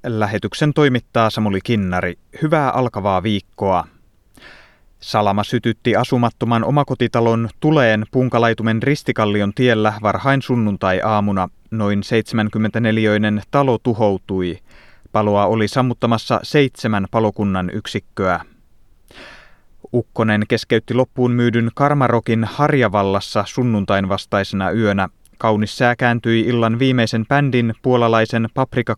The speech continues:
Corpsin, soittaessa ukkoseksi ja salamoinniksi. Bändi ehti soittaa muutaman biisin, kun keikka turvallisuussyistä oli pakko keskeyttää. Kahdeskymmenesensimmäinen Karma Rock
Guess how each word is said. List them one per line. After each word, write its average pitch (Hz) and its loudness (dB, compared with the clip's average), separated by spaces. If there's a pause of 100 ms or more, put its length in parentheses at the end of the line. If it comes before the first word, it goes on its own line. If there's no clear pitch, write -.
Corpsin, 123 -2
soittaessa 117 0
ukkoseksi 127 -2
ja 113 2
salamoinniksi. 95 -2 (580)
Bändi 104 2
ehti 101 -2
soittaa 127 0
muutaman 123 0
biisin, 131 0
kun 120 -2
keikka 123 -2
turvallisuussyistä 117 0
oli 104 2
pakko 107 -4
keskeyttää. 98 -2 (720)
Kahdeskymmenesensimmäinen 110 0
Karma 131 0
Rock 131 0